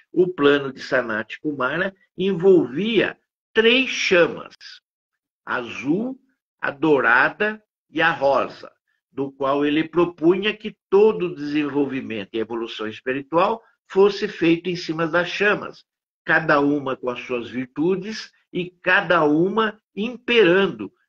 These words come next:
sobre o ser humano que então já havia sido prometido em relação às outras raças que haviam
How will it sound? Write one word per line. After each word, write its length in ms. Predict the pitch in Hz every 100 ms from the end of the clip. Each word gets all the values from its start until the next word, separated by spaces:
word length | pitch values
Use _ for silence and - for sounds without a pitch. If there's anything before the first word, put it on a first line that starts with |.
| _
sobre 420 | - - 147 147
o 80 | 147
ser 480 | - - 139 143 -
humano 640 | 165 165 151 160 160 165 165 _ _
que 120 | -
então 540 | 151 143 - 123 143 147 -
já 380 | 117 117 143 156
havia 480 | - 123 143 165 151
sido 400 | - 131 123 127
prometido 840 | - 131 156 151 135 147 151 165 _ _ -
em 140 | 151
relação 720 | 147 147 147 143 - 139 143 143
às 260 | 139 104
outras 500 | 123 165 170 147 143
raças 600 | - 123 147 160 127 107 - _ _
que 80 | -
haviam 480 | 139 120 123 143 131